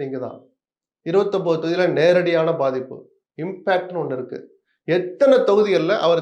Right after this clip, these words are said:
தாக்கத்தை ஏற்படுத்தினார்னு அவர் தான் எத்தனையோ சர்வே நிறுவனங்கள் வச்சிருக்கிறாரு. பழைய முன்னாள் டி ஜி பி எல்லாம் கூட இருந்து அறிவுரை சொல்லிட்டு இருக்காங்க. போய் விசாரிக்க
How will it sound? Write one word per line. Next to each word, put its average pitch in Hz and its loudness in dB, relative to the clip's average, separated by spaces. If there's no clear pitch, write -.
தாக்கத்தை 185 0
ஏற்படுத்தினார்னு 156 -4
அவர் 165 0
தான் 185 0
எத்தனையோ 185 -2
சர்வே 175 0
நிறுவனங்கள் 165 -2
வச்சிருக்கிறாரு. 151 -6
பழைய 156 0
முன்னாள் 160 0
டி 151 0
ஜி 160 -6
பி 156 -4
எல்லாம் 160 -2
கூட 156 -2
இருந்து 147 -4
அறிவுரை 147 -2
சொல்லிட்டு 135 -8
இருக்காங்க. 135 -6
போய் 170 -8
விசாரிக்க 160 -4